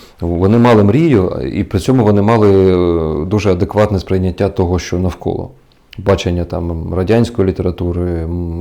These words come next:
московської програми розвитку культури, європейське бачення, Курбас, е, і його сценографія. Я намагаюся це враховувати, тому, може, вони такі досить конструктивні, ці речі, тому що, е, мені здається,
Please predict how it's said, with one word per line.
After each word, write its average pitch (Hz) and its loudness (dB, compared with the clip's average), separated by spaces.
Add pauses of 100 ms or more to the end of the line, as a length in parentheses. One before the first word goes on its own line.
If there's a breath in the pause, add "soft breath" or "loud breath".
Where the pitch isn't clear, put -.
московської 92 -4
програми 87 -2 (200 loud breath)
розвитку 90 -2
культури, 90 -2
європейське 95 0
бачення, 90 -2 (420 loud breath)
Курбас, 98 0
е, 87 -2
і 87 -2 (260)
його 92 0
сценографія. 87 -2 (260 loud breath)
Я 104 4
намагаюся 110 2
це 104 0
враховувати, 92 0
тому, 95 -2
може, 98 2
вони 98 2
такі 92 -4
досить 87 -4
конструктивні, 90 -4
ці 90 -6
речі, 107 -4 (340 loud breath)
тому 85 -6
що, 85 -6 (640 loud breath)
е, 78 -8
мені 76 -6
здається, 87 -6